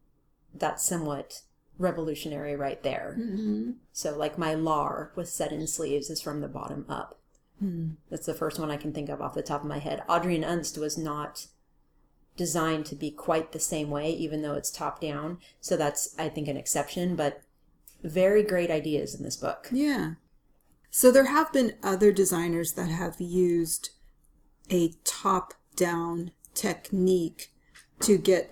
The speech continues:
Speaker 2: a sleeve that is not a raglan sleeve,
Speaker 1: Like Susie
Speaker 2: for
Speaker 1: M's
Speaker 2: example.
Speaker 1: contiguous
Speaker 2: There's the contig-,
Speaker 1: sleeve.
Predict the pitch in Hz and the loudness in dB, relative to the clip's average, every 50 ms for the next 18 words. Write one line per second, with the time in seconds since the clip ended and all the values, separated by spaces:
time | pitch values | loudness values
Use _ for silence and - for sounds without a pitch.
0 | - 180 165 165 - - - - - 202 196 190 185 185 180 175 175 175 165 - | 0 0 0 2 0 0 0 0 0 2 2 4 4 6 4 4 2 0 -2 -6
1 | - - - 175 175 - - 165 156 - 170 180 180 214 233 233 - - - - | -6 -4 -2 0 0 2 0 0 0 2 2 4 4 4 4 2 0 -4 -6 -6
2 | - 185 165 160 160 156 156 156 - - - - - 202 - - - - - - | -4 -2 -2 -2 -2 -4 -4 -6 -8 -10 -10 -10 -10 -8 -8 -8 -6 -8 -10 -12
3 | - - - - - - 175 170 - - - - 208 196 185 156 151 156 175 170 | -14 -18 -20 -16 -10 -8 -8 -6 -4 -4 -2 0 0 0 0 0 0 0 0 0
4 | 165 160 160 160 165 160 - 165 165 180 180 175 - - 165 - 165 156 151 151 | 0 0 0 0 0 0 -2 -2 -2 -2 -4 -2 -2 -4 -4 -2 -4 -4 -4 -4
5 | 156 156 - - 202 202 170 190 208 202 - 202 185 170 - 202 220 208 - - | -6 -4 2 4 4 6 8 8 8 8 8 6 6 6 8 8 8 6 4 2
6 | - | -4